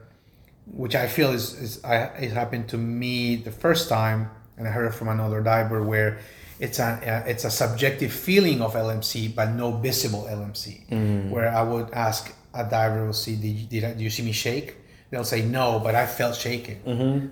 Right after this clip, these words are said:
Speaker 1: I felt, I felt real shaking. So it can be subjective, and I feel like perhaps it's a range. You know, it feels, if you really break it down, you may feel it coming.
Speaker 2: Mm-hmm.
Speaker 1: And then you may be still conscious, well, when it's visible, and then you may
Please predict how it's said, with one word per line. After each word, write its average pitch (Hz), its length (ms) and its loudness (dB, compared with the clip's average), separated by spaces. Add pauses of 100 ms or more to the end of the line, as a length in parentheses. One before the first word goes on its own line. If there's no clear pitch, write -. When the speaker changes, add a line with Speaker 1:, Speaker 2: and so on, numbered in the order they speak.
Speaker 1:
I - 20 -8
felt, 123 400 -2
I 123 100 2
felt 120 420 2
real 110 140 -2
shaking. 147 400 0
So 104 300 -2 (440)
it - 100 -4
can 123 120 2
be 120 120 -2
subjective, 117 720 2
and 113 100 2
I 110 60 0
feel 120 180 -4
like 113 220 -2
perhaps 117 340 0
it's 117 140 -2
a 117 60 2
range. 120 400 2
You 104 80 -6
know, 101 140 -6
it 104 60 -10
feels, 107 420 -2 (540)
if 113 80 -4
you 120 140 -2
really 117 220 0
break 110 220 0
it 107 120 -2
down, 110 320 2
you 110 80 0
may 110 280 2
feel 110 380 -4
it 110 220 -4
coming. 160 520 0 (140)
Speaker 2:
Mm-hmm. 123 460 2 (1000)
Speaker 1:
And 113 300 0
then 120 460 2
you 117 100 0
may 117 200 0
be 110 100 0
still 117 240 -2
conscious, 143 500 0
well, 135 440 2
when 123 260 0
it's 117 180 -2
visible, 180 640 4
and 117 140 -2
then 117 120 0
you 113 100 -2
may 110 320 -2